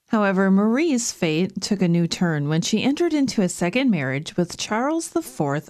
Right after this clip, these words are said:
of France in thirteen twenty-two. Charles was desperately seeking a male heir, and Marie was tasked with fulfilling this duty as Queen Consort of France.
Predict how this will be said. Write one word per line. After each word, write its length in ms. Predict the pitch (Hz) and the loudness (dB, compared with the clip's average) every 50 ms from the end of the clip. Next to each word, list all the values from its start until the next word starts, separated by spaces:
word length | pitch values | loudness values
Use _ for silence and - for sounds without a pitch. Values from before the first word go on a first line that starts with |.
| - 180 | -8 -8
of 80 | 175 | -8
France 720 | - - - - 151 147 131 127 - - - - - - - _ _ - | -8 -12 -8 -6 -6 -4 -4 -6 -8 -10 -14 -16 -16 -16 -18 _ _ -2
in 140 | 202 220 202 | 0 0 2
thirteen 420 | - 196 175 - - 185 170 170 | 2 0 -2 0 0 0 0 0
twenty-two. 680 | - - 165 143 139 139 135 - 151 110 78 60 - - _ _ _ _ _ _ _ _ _ _ _ _ _ _ _ _ - | 0 -2 -4 -4 -4 -6 -6 -6 -6 -4 -4 -6 -8 -12 _ _ _ _ _ _ _ _ _ _ _ _ _ _ _ _ -8
Charles 460 | - - 180 175 175 180 185 185 180 | -4 -2 0 2 2 2 2 2 2
was 240 | 175 180 175 160 170 | 2 2 0 0 -4
desperately 840 | - - 185 175 180 180 - - - 190 180 175 - 170 170 175 180 | -4 -2 0 0 0 0 -2 -2 -2 0 0 0 0 0 0 0 0
seeking 420 | - - 180 165 - 170 160 165 | -2 -2 -4 -2 -2 0 0 0
a 40 | 160 | 2
male 340 | 165 160 165 165 165 165 - | 2 0 0 0 0 -2 -2
heir, 380 | 175 170 165 165 170 180 196 190 190 - - _ _ _ | -2 0 0 2 2 0 0 -2 -4 -10 -20 _ _ _
and 160 | - 190 190 190 | 0 2 4 4
Marie 320 | 196 202 190 196 196 202 | 4 4 4 4 4 4
was 160 | 202 202 233 | 2 2 0
tasked 500 | 185 - - 156 143 139 - - - 175 | -2 -2 -2 -2 -2 -2 -4 -6 -6 -4
with 140 | 202 190 196 | -4 -4 -4
fulfilling 560 | - 185 170 - - 220 240 269 302 302 285 | -4 -6 -8 -4 0 0 0 2 2 2 0
this 180 | 294 302 - - | 0 -2 -2 -2
duty 420 | - 160 151 143 143 143 143 - | -2 0 0 0 -2 -2 -2 -4
as 120 | - - - | -4 -6 -4
Queen 260 | - - 175 165 160 | -2 -2 0 0 -2
Consort 460 | - - 151 139 139 - 147 143 135 | -2 -4 -4 -4 -4 -2 -2 -2 -2
of 100 | 139 135 | -4 -4
France. 560 | - 143 127 110 90 82 - - - - - | -6 -6 -4 -4 -4 -4 -6 -8 -12 -14 -14